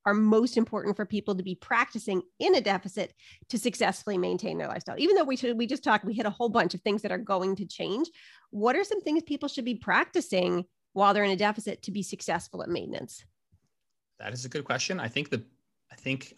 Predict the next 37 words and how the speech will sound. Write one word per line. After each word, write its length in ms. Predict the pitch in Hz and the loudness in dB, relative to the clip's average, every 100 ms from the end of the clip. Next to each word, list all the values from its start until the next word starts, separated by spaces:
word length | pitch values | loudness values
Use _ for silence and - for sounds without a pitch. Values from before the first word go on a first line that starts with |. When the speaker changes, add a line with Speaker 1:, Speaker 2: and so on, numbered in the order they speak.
| 117 | -2
Speaker 2:
on 180 | 113 | 2
the 80 | 117 | 2
spot, 440 | - - 95 120 - | 0 -4 -6 -8 -8
one 200 | 110 107 | -6 -2
that 140 | 113 - | -2 -4
immediately 480 | 107 117 131 117 107 | -2 0 0 -4 -6
came 200 | 120 113 | -6 -4
to 100 | 104 | -6
mind, 320 | 95 113 147 | -6 -4 -4
and 100 | 107 | -4
maybe 200 | 104 104 | -4 -4
more 180 | 104 101 | -4 -4
will 100 | 101 | -6
come 200 | - 107 | -6 -6
as 160 | 98 - | -6 -6
we, 160 | 98 110 - | -8 -10 -14
as 140 | 87 | -10
we 80 | 104 | -8
talk 200 | - 107 | -4 -2
about 120 | 104 | -4
this 160 | 95 107 | -2 -2
more, 200 | 113 139 | 2 2
is 160 | 117 - - - - - | 0 -4 -14 -20 -20 -10
I 40 | 156 | 0
think 260 | 226 214 190 - | 2 2 -4 -6
the 100 | 143 | 2
most 380 | 139 143 156 151 | 6 6 4 0
important 640 | 131 123 - 135 139 131 | 0 0 4 4 4 -2
thing 260 | 131 135 139 | 2 4 4
that 100 | 113 | 4
I 100 | 107 | 4
wish 320 | 120 117 - | 4 2 0
I 80 | 117 | 0
could 220 | 110 110 | 0 -2
convey 440 | - 113 107 107 113 | 0 0 2 2 2
to 200 | 117 104 | 0 0
maybe 440 | 110 107 110 110 | 2 2 0 -2